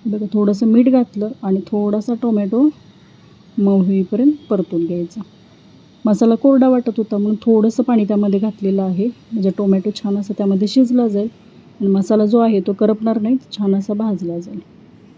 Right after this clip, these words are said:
टोमॅटो घालून केलेली ही भाजी बनवून बघा. सुकी भाजी मी अशी टोमॅटो घालून बनवते आणि खूप छान लागते. कांदा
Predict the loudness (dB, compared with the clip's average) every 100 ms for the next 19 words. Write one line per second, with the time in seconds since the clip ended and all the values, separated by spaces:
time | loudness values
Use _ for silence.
0 | -20 -20 -20 -20 -20 -20 _ _ -6 2
1 | 4 4 4 6 6 6 4 4 4 4
2 | 4 2 2 2 2 2 2 0 -2 0
3 | 0 2 4 4 4 2 0 -10 -14 -2
4 | 2 2 2 0 4 4 4 4 6 4
5 | 4 0 -2 -2 0 2 0 0 0 0
6 | 0 -4 -12 -14 _ -20 _ 0 2